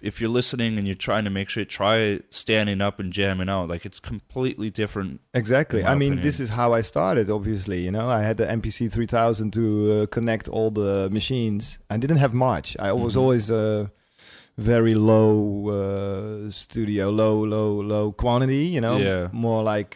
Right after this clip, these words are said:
Speaker 2: use everything which is inside a machine.
Speaker 1: Mm-hmm.
Speaker 2: Um,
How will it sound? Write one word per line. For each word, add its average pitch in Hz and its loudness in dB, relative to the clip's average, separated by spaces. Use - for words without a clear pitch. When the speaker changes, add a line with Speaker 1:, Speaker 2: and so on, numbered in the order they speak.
Speaker 2:
use 113 -2
everything 117 0
which 110 2
is 117 0
inside 113 0
a 123 -2
machine. 120 -2
Speaker 1:
Mm-hmm. 104 -6
Speaker 2:
Um, 117 2